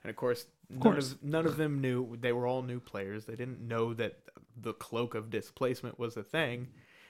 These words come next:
Speaker 1: They just knew, "Oh, magical beast. Let's kill this thing and bring it back to this dude in the bag of holding that we bought from him," because they had three of them, 'cause I made a magic item
Speaker 2: <laughs>
Speaker 1: shop.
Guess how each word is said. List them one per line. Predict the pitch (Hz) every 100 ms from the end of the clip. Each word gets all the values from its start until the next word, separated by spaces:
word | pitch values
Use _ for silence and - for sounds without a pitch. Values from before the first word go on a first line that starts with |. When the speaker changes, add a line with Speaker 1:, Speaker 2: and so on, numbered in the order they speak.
| _
Speaker 1:
They | 123 123
just | 117 127
knew, | 113 113 -
"Oh, | 349 -
magical | 120 123 139 185
beast. | 240 127 - -
Let's | 123 120
kill | - 131
this | 123 117
thing | 139 202 139
and | 120 - -
bring | 110
it | 131
back | 143 156 165
to |
this | 160 147
dude | 160 196 202 160 -
in | 123
the | 127
bag | 131 131
of | 131
holding | 127 131 151 151
that | 151
we | 143
bought | 123 110 -
from | 120 131
him," | 170
because | 147 - 110
they | 117 110 107 104 - - - - -
had | 120 110
three | - 117 113
of | 113
them, | 135 185 202 - -
'cause | 123 113 - - - - - - - _ _ _ _ _ _ _ _ _ _ _ _ - - - - - -
I | 123 139
made | 143 143
a |
magic | 139 139 139 131
item | 135 147 143
Speaker 2:
<laughs> |
Speaker 1:
shop. | 127 139 123 151